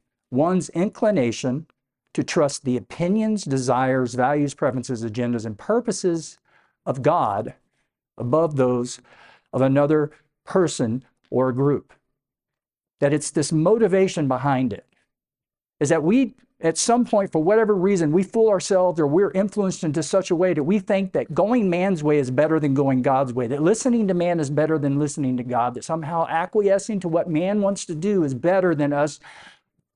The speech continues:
being diligent to the things that God's called us to do. That that is the fear of God, is that we preference him above all these other areas of our life.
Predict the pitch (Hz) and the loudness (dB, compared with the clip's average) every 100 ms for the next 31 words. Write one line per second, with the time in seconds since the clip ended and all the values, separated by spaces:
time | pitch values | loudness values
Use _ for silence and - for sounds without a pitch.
0 | _ 143 175 151 160 208 202 180 175 160 | _ -6 -2 2 2 4 2 0 -2 -2
1 | 165 - 180 180 160 147 156 147 - 160 | -4 -2 0 0 -2 0 -2 -2 -6 -4
2 | 147 139 113 - 110 104 101 107 _ _ | -2 -2 -8 -12 -16 -14 -16 -20 _ _
3 | _ _ _ _ _ _ _ _ _ _ | _ _ _ _ _ _ _ _ _ _
4 | _ _ _ _ 143 143 185 190 160 139 | _ _ _ _ -4 0 0 0 0 0
5 | 131 - - _ _ _ _ _ _ _ | -2 -8 -14 _ _ _ _ _ _ _
6 | _ _ _ _ _ _ _ _ _ _ | _ _ _ _ _ _ _ _ _ _
7 | _ - 143 - 180 185 175 170 139 135 | _ -4 -2 0 2 4 4 2 2 0
8 | 123 - _ _ _ - 139 151 143 127 | -2 -6 _ _ _ -6 -2 0 0 -2
9 | 127 _ _ - 135 143 151 151 - 165 | -6 _ _ -6 -2 -2 -2 -6 -4 -4
10 | 170 156 - 139 120 113 120 117 127 135 | -2 -6 -6 -6 -4 -4 -4 -4 -2 -2
11 | 135 123 117 117 113 107 110 113 113 127 | -2 -4 -4 -4 -6 -6 -6 -4 -4 -4
12 | 104 - | -8 -20